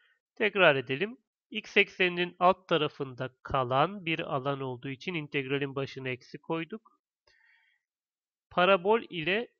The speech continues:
x ekseni arasındaydı. Parabolün denklemini koyduk. Eksi üçten sıfıra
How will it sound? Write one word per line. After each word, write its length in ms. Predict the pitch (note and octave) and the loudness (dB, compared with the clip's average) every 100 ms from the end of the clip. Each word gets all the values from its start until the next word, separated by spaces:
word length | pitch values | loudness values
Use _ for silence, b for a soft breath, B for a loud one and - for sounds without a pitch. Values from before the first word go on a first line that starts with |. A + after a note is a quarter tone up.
| _ | _
x 280 | F#3 - - | -12 -6 -2
ekseni 400 | D3+ - C#3+ C3+ | -2 -2 -6 -2
arasındaydı. 880 | C3 B2+ - B2 C3 B2 D#3 A#3+ _ | -4 -4 -8 -10 -8 -8 -6 -8 _
Parabolün 560 | G3+ E3 C3 C3+ C3 | 2 2 0 -6 -4
denklemini 600 | C3+ C#3 C3+ C3+ B2+ B2 | -2 -2 -2 -6 -4 -12
koyduk. 420 | - C#3+ C3+ A3 A3 | -6 -4 -4 -8 -6
Eksi 360 | F3 D#3 - | -8 -8 -12
üçten 400 | D3 C3 - C3 | -12 -14 -10 -8
sıfıra 640 | B2 D3+ - C3+ F3+ A3+ | -6 -10 -8 0 2 2